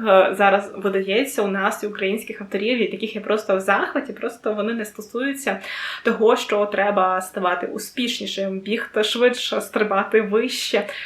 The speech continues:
і так далі. Якось так. Що ж, я розповіла вам про всі свої книжкові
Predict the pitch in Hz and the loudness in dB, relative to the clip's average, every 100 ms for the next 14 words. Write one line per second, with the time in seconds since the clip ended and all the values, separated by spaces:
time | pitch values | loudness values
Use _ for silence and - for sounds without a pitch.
0 | - - 233 - - - - 240 - _ | -12 -6 -4 -4 -6 -8 -8 -10 -14 _
1 | _ - 214 208 277 - - 190 - _ | _ -16 -12 -10 -10 -8 -8 -8 -16 _
2 | _ _ _ _ - - - 233 202 - | _ _ _ _ -8 -6 -2 4 4 4
3 | - 190 208 254 302 277 262 233 233 226 | 0 0 4 8 8 6 0 -6 -2 2
4 | 202 240 262 220 226 214 240 262 - - | 4 6 4 4 2 0 2 2 0 -8
5 | - - 175 - 214 196 196 - 202 185 | -8 -6 -4 -4 -2 0 -2 0 4 4
6 | 185 170 | 2 -4